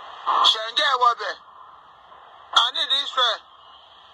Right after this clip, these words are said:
Because America pẹ̀lú European ló put Israel together ní nineteen forty-seven to fulfill what they wrote in the Bible. Ẹ gbà bẹ́ẹ̀.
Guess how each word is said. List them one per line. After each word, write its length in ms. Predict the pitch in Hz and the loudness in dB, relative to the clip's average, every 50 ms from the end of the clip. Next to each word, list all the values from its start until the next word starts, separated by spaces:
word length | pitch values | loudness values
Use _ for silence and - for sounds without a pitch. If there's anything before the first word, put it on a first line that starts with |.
| - - - - - - - - | -20 -20 -20 -18 -18 -18 -4 -2
Because 480 | - - - - - - 269 - - - - | 0 2 4 4 4 2 2 -2 -6 -2 -2
America 680 | - 240 269 277 285 277 285 - 277 254 226 180 - - | -2 0 2 0 0 0 0 2 2 2 2 0 -2 -4
pẹ̀lú 260 | _ 202 202 233 262 285 | _ -6 -6 -6 -6 -2
European 540 | 269 247 262 262 - - 277 262 220 202 | 0 0 0 0 -2 0 0 0 2 2
ló 100 | 214 254 | 0 -2
put 260 | 262 - 269 262 - 240 | -2 -2 -4 -4 -4 -2
Israel 300 | 262 - - - - - | -6 -2 -2 -2 -2 -2
together 480 | 226 214 - 226 226 220 208 180 170 | -4 -4 -2 -2 -2 0 0 -2 0
ní 100 | - 226 | -2 -2
nineteen 300 | 240 247 247 247 - 233 | -2 0 -2 -2 -4 0
forty-seven 640 | - 226 226 226 220 - 262 247 254 233 220 190 - - - - - - - - - - - - - - - - - - - - - - - - - | 0 0 0 0 -2 -2 0 0 0 -2 -4 -6 -8 -10 -14 -14 -14 -12 -10 -10 -8 -8 -8 -8 -8 -6 -6 -6 -4 -4 -2 0 0 0 2 2 4
to 160 | - 440 453 | 2 2 2
fulfill 440 | - - 233 226 247 - - 294 247 | 0 2 2 2 2 2 -2 -4 2
what 160 | 269 302 - | 2 2 2
they 140 | 240 233 214 | 2 -2 -4
wrote 260 | 208 240 254 247 - | -2 -2 -2 -2 -4
in 80 | 226 202 | -10 -10
the 80 | 196 - | -8 0
Bible. 400 | - 214 208 202 - 165 165 - - - - - - - - - - - - - - - - - - - - - - - - - - | 2 2 2 2 -2 -6 -14 -16 -18 -20 -20 -20 -20 -20 -20 -20 -20 -20 -20 -20 -20 -20 -18 -18 -14 -10 -6 -4 -2 0 2 2 4
Ẹ 120 | - 226 | 2 2
gbà 180 | 240 247 226 233 | 2 0 0 0
bẹ́ẹ̀. 240 | 262 277 254 226 | -2 -2 -4 -4